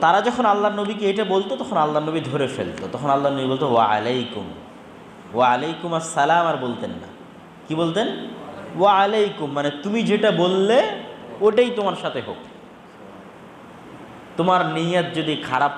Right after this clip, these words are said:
থাকে, তো খারাপটাই তোমার সাথে হোক, তোমার নিয়ত যদি ভালো থাকে, তো ভালোটাই হোক।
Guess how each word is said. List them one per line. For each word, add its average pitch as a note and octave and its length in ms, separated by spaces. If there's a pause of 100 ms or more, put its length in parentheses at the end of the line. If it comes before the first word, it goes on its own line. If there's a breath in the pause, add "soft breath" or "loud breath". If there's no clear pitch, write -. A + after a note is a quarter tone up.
থাকে, D3+ 240
তো C#3 100 (140)
খারাপটাই G#2+ 460
তোমার C3+ 180 (100)
সাথে C3 180
হোক, B2 140 (720)
তোমার A3 200
নিয়ত E3 360 (100)
যদি D#3 140
ভালো C#3+ 280
থাকে, C#3 280 (420)
তো A2 80
ভালোটাই A2+ 380
হোক। A2 260